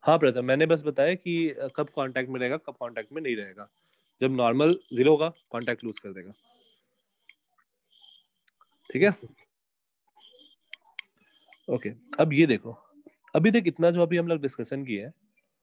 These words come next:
उससे हम लोग एक ये चीज बोल सकते हैं क्या कि अगर हम लोग object को along the surface move कराएं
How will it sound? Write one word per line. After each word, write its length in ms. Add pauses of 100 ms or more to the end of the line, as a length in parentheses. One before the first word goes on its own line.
(360)
उससे 280
हम 100
लोग 200 (120)
एक 200
ये 120
चीज 180
बोल 200
सकते 340
हैं 100
क्या 160 (1000)
कि 140
अगर 480 (1200)
हम 140
लोग 220
object 400
को 180
along 260
the 160
surface 300
move 180
कराएं 320